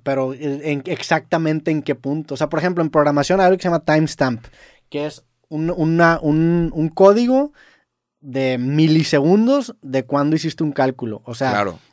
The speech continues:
Speaker 1: hay
Speaker 2: pero
Speaker 1: in-,
Speaker 2: ¿quién lo hizo?
Speaker 1: hay infinitas y t-, porque te dices, bueno, ¿sabes qué? Pues vamos a agarrar tu número y le sumamos uno, güey. Y ya es otra cosa completamente distinta. O sea, va, al chile no sé qué va a pasar. Es como los dominios, que los dominios puedes comprar roberto m t z punto com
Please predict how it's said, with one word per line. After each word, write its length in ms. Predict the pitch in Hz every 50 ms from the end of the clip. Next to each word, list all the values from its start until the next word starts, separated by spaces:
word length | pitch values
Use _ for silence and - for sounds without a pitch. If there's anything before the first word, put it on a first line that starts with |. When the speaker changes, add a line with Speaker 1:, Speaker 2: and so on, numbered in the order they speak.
| _
Speaker 1:
hay 160 | - 127 143 151
Speaker 2:
pero 100 | 160 190
Speaker 1:
in-, 60 | 190
Speaker 2:
¿quién 120 | 202 117 113
lo 80 | 107
hizo? 260 | 113 117 117 - - _ _ _ -
Speaker 1:
hay 160 | 135 143 165
infinitas 720 | 185 190 185 - 175 160 156 160 156 160 196 196 185 -
y 60 | 170
t-, 100 | - - 139 -
porque 300 | - 135 123 120 156 147
te 100 | 131 147
dices, 180 | 147 139 135 131
bueno, 160 | 135 143 147
¿sabes 260 | 139 147 151 143 -
qué? 220 | - 175 196 226 - _ - - - - _ _ _
Pues 120 | - 139 131
vamos 220 | 143 147 165 160
a 40 | 185
agarrar 240 | 165 160 156 151 147
tu 140 | - 180 170
número 360 | 170 185 208 226 240 247 240
y 80 | 202 165
le 120 | 139 139
sumamos 380 | 135 - 139 139 139 151 151 -
uno, 180 | 151 147 143 123
güey. 180 | 104 101 - - _ _
Y 140 | - 117 117
ya 120 | 120 117
es 120 | 117 117 185
otra 200 | 180 - 180 160
cosa 220 | - 135 127 131
completamente 640 | 123 123 120 120 127 127 131 120 123 120 117 117 117
distinta. 460 | 113 110 - - 143 143 147 135 -
O 20 |
sea, 100 | 120 123 120
va, 120 | 113 135 139 139 143 135 135
al 140 | 143 135 120
chile 240 | - - 147 170 185
no 100 | 180 160
sé 140 | - 165
qué 80 | 160 165
va 80 | 151 147
a 60 | -
pasar. 320 | - 104 104 123 139 - _ _ _ _ _
Es 60 | - -
como 160 | - 190 202
los 160 | 202 196 175
dominios, 420 | 151 135 139 165 196 196 175 143 -
que 80 | -
los 140 | 135 135 127
dominios 340 | 131 127 135 139 156 175 170
puedes 240 | - 151 147 151 -
comprar 300 | 170 151 139 143 139 139
roberto 280 | 143 143 151 151 -
m 80 | 170 165
t 40 | -
z 180 | 170 160 160
punto 220 | 160 170 160 156 143
com 220 | 147 139 123 113